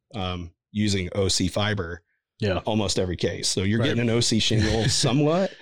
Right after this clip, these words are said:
Speaker 3: Yeah.
Speaker 1: Uh, so we like the fact that, you know, we're right there with O C.
Speaker 3: Yeah.
Speaker 1: Yeah.
Speaker 2: Awesome.
Speaker 3: Yeah.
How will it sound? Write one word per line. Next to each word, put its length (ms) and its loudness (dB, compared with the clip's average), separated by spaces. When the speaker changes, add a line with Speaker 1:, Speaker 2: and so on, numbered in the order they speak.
Speaker 3:
Yeah. 260 0
Speaker 1:
Uh, 160 0
so 160 0
we 140 2
like 180 0
the 100 -2
fact 300 0
that, 200 0
you 100 2
know, 80 0
we're 140 -2
right 220 -2
there 140 -2
with 140 -6
O 80 -8
C. 320 -6
Speaker 3:
Yeah. 200 0
Speaker 1:
Yeah. 80 -18
Speaker 2:
Awesome. 340 0
Speaker 3:
Yeah. 220 0